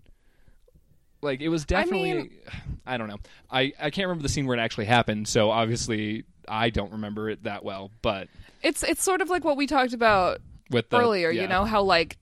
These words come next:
Speaker 2: jokes on this
Speaker 1: Yeah.
Speaker 2: show are sometimes just obscure references.
Speaker 1: Right. But so, yeah, the assembly happens. Uh, Figgins gives us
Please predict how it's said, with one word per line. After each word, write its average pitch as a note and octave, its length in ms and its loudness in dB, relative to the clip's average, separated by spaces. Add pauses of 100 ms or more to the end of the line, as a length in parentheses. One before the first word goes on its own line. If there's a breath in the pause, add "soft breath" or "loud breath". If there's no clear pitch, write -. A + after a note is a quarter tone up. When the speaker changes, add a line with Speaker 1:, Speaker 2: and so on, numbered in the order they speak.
Speaker 2:
jokes - 600 0 (300)
on G#3+ 180 4
this G3 140 0
Speaker 1:
Yeah. - 60 -4
Speaker 2:
show G3 160 4
are F#3+ 100 2
sometimes F#3+ 480 -6
just G3 240 -4
obscure G3 400 -4
references. - 720 -4 (300)
Speaker 1:
Right. F2 240 -10 (760 soft breath)
But B2+ 160 4
so, C3+ 320 6
yeah, A2+ 180 -2
the A#2+ 200 0
assembly F#3 400 2
happens. D3+ 480 -2 (240 soft breath)
Uh, G2+ 360 -4 (120)
Figgins D3+ 640 -2 (520)
gives B2 200 -2
us B2+ 240 -2